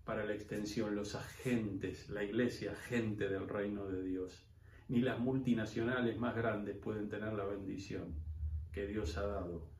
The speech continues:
a los creyentes y a la iglesia. Eran creyentes, eran pocos, bueno, tal vez no eran tantos comparado con la población de Roma,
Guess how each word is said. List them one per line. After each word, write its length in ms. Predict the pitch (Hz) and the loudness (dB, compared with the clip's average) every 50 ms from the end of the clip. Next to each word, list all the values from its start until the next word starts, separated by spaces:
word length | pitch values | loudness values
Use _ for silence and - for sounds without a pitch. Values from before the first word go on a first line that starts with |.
| - - - - | -18 -18 -14 -6
a 120 | - 85 - | -4 -2 0
los 160 | 95 - - | 0 -2 -2
creyentes 840 | - - - 95 104 117 110 104 95 92 - - - - - - - - | -2 -2 0 2 4 4 4 4 4 0 0 -2 -4 -4 -8 -14 -8 -4
y 120 | 113 104 | 0 0
a 60 | 98 | 0
la 100 | 98 95 | 0 0
iglesia. 520 | 95 90 90 92 98 98 - - - - - - - - - - - - - - - - | 0 -2 0 -2 -2 -4 -4 -8 -12 -14 -16 -18 -20 -20 -20 -18 -16 -16 -14 -14 -2 8
Eran 280 | 165 175 202 220 196 165 | 10 12 12 12 12 10
creyentes, 680 | 147 180 180 156 180 196 165 143 123 123 117 - - - | 10 10 10 12 12 12 12 12 8 6 4 2 2 8
eran 280 | - 208 247 240 220 208 | 12 12 12 12 12 10
pocos, 320 | - 294 285 - - 175 | 8 8 8 10 10 10
bueno, 340 | 214 269 220 165 127 - - - | 12 12 12 12 10 6 4 6
tal 140 | 135 139 147 | 6 10 10
vez 160 | 190 220 214 | 12 12 12
no 120 | 202 202 | 12 12
eran 200 | 202 208 196 180 | 12 12 12 10
tantos 320 | 170 202 220 233 220 208 - | 10 12 12 12 12 10 8
comparado 440 | - 143 139 143 147 180 196 190 160 | 8 8 8 10 10 10 10 10 10
con 100 | 147 147 | 10 8
la 140 | 143 143 | 8 8
población 460 | 139 139 135 135 131 127 - 185 175 170 | 10 10 10 10 10 10 10 10 10 12
de 120 | 160 156 | 12 12
Roma, 460 | 165 175 170 127 117 117 107 107 - | 12 12 12 12 10 8 6 4 -2